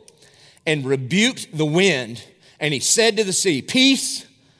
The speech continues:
be still." Now, here's the way I think it actually happened, okay? This is, again, the Bible's over there. I, this is just the way I think it happened. I think they woke him up just like it says, and I think he said exactly what it says he said,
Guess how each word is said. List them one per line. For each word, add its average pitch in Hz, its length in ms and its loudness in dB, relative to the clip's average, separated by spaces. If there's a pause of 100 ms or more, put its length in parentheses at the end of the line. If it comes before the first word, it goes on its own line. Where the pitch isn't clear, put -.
(400)
be 175 200 0
still." - 480 -10 (200)
Now, 147 100 -8
here's 311 240 2
the 220 80 -8
way 185 120 0
I 165 120 0
think 160 220 -4
it 143 40 -2
actually 131 360 -6
happened, 101 340 -14
okay? 135 400 -8 (180)
This 175 220 0
is, 160 140 -4
again, 147 300 -4
the 110 60 -12
Bible's 135 300 -4
over 147 160 -4
there. 143 200 0
I, 131 120 -4
this 160 200 -2
is 170 80 -10
just 156 180 -10
the 160 40 -10
way 131 180 -4
I 120 40 -6
think 120 400 -12
it 127 120 -8
happened. 123 240 -8
I 110 60 -6
think 214 220 -4
they 202 80 0
woke 196 200 0
him 190 100 -4
up 196 140 -4
just 160 160 -8
like 175 140 -4
it 156 80 -10
says, 190 300 0 (160)
and 139 120 -6
I 147 60 -2
think 185 220 -2
he 185 120 -4
said 180 300 0
exactly 165 380 -2
what 160 160 0
it 160 100 -4
says 185 220 -2
he 160 80 -4
said, 143 360 -2